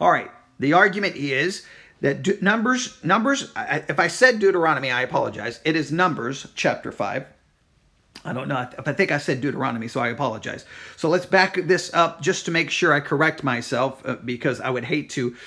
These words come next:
do an entire live broadcast, listen to the recording, and realize I messed the whole thing up. So let me make this very clear. According to this article, again, that I was sent today,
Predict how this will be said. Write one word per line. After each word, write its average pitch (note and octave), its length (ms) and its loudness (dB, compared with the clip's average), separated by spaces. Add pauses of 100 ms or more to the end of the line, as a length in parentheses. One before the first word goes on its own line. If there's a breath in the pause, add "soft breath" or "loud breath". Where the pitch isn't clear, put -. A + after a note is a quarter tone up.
(160 loud breath)
do D#3+ 160 4
an D3+ 80 2
entire D#3+ 500 4
live D#3 300 4
broadcast, D#3 640 2
listen D3+ 320 -4
to D#3 80 -6
the C#3 100 -2
recording, C#3+ 460 0
and C3 80 -4
realize C#3+ 320 2
I C#3+ 60 0
messed C3+ 260 -4
the C3 80 -2
whole C3+ 160 -2
thing B2 260 -2
up. C#3 220 -2 (260 loud breath)
So - 120 -10
let B2+ 100 -2
me D#3+ 80 2
make F#3 220 0
this F3+ 120 0
very F#3+ 240 4
clear. C3+ 280 -2
According A#3 640 0
to B3+ 280 -2
this B3 260 0
article, G3+ 480 2
again, C#3+ 260 -4
that A#2+ 120 -2
I C3+ 100 0
was F#3+ 180 -2
sent - 440 -4
today, F3 480 2